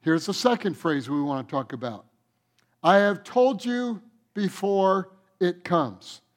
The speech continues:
In John fourteen, verse twenty-five, look at that. "These things I have spoken to you while being present with you.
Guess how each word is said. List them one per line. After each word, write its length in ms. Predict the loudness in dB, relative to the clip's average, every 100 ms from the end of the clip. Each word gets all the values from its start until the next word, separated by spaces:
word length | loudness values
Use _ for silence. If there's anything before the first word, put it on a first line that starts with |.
| _ _
In 140 | -6 2
John 280 | 4 4
fourteen, 560 | 2 0 -2 -2 -2 0
verse 220 | 0 0
twenty-five, 580 | -2 -2 -2 0 2 2
look 200 | 0 -4
at 100 | -4
that. 220 | -6 -8 _ _ _ _ _ _ _ _ _ _ _ _ _ _ _ _
"These 400 | 2 2 2 2
things 300 | 2 4 4
I 180 | 4 4
have 200 | 2 -2
spoken 540 | -2 2 2 2 -6
to 120 | -2
you 380 | 0 0 0 -4 -10 _ _ _
while 320 | 4 6 4
being 360 | 2 2 2 -2
present 540 | -6 -2 -2 -4 -10
with 300 | -8 -10 -10
you. 160 | -18